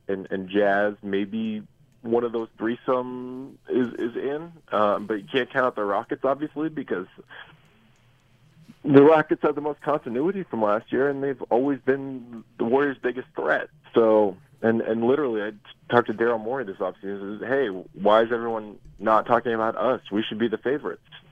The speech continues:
Uh, we're bringing back our starting five," which, you know, so far is mostly true.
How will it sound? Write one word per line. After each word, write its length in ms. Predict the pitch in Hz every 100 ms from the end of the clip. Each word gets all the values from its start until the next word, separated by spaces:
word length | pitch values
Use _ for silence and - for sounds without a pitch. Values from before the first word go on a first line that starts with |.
| -
Uh, 140 | 104
we're 180 | 98 104
bringing 340 | 101 110 113 107
back 200 | 104 85
our 100 | 98
starting 400 | 104 104 95 92
five," 340 | 107 113 87
which, 160 | 92 - - - - _
you 120 | 98 98
know, 180 | 101 -
so 160 | 98 107
far 280 | - 90 92
is 100 | 95
mostly 320 | 92 - 92
true. 380 | - 110 95